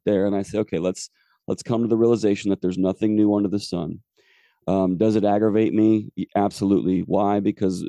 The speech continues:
my children, your children, you know, Susie Q down the street's children has the potential to stumble across this music and think that it's, you know, it's good or it's entertaining. And, and now next thing you know,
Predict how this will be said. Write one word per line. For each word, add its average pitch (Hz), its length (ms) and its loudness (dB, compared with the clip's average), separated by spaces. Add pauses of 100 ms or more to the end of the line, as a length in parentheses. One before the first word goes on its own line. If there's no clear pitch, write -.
(100)
my 101 260 0
children, 98 460 -2
your 101 240 0
children, 95 580 -4 (560)
you 101 180 2
know, 92 160 2
Susie 104 400 2
Q 107 180 2
down 98 220 2
the 95 80 0
street's - 500 0
children 95 560 2
has 98 320 0
the - 80 -4
potential 95 520 -4
to 92 140 -4
stumble 107 440 0
across 104 460 -2
this - 260 0
music 110 500 0 (380)
and 95 120 -2
think 110 260 0
that 95 120 2
it's, - 360 -6
you 104 100 2
know, 85 220 0
it's - 200 -6
good 101 380 2
or 90 160 2
it's 87 120 -6
entertaining. 95 640 0
And, 90 240 -4
and 92 140 -4
now 95 200 -2
next 98 260 -2
thing 90 120 -2
you 85 80 0
know, 117 360 0